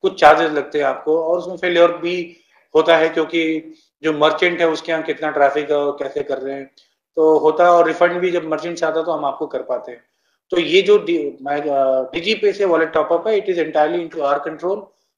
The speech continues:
आप इसको यूज़ करके अगर digital सेवा portal का टॉपअप करते हैं, तो इससे, अ, जो, अ, failure chances है, negligible है। कुछ हो सकता है, connectivity failure, ऐसा कुछ होता है। अगर message हमें मिल जाता है,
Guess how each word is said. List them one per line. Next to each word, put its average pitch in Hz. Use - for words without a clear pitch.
आप 143
इसको 160
यूज़ 165
करके 170
अगर 160
digital 151
सेवा 156
portal 151
का 151
टॉपअप 143
करते 139
हैं, 190
तो 165
इससे, 170
अ, 139
जो, 151
अ, 135
failure 180
chances 175
है, 196
negligible 190
है। 214
कुछ 180
हो 170
सकता 170
है, 170
connectivity 160
failure, 165
ऐसा 156
कुछ 160
होता 156
है। 165
अगर 170
message 151
हमें 156
मिल 156
जाता 165
है, 190